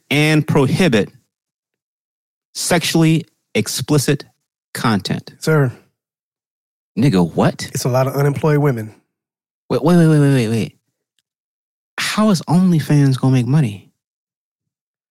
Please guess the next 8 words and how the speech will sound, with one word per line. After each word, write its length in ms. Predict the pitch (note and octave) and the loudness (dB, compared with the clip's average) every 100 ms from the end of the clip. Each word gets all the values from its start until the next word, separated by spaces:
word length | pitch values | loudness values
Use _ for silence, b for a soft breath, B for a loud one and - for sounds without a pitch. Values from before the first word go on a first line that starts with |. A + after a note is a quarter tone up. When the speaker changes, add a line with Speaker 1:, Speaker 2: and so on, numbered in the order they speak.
| _ _ _ _ _ _ | _ _ _ _ _ _
Speaker 2:
I 80 | F#3 | -4
don't 100 | A3 | -4
know. 80 | B3+ _ _ _ _ _ _ _ _ _ _ _ _ - | -6 _ _ _ _ _ _ _ _ _ _ _ _ 0
Speaker 1:
OnlyFans 500 | B3 B3+ A3 A3+ G#3 | 2 2 2 2 2
is 120 | F#3 | 2
saying 320 | - G#3+ G3+ | 2 2 2
that 220 | F#3 E3+ - | 2 0 2
their, 380 | G3 F#3+ D#3+ | 2 2 0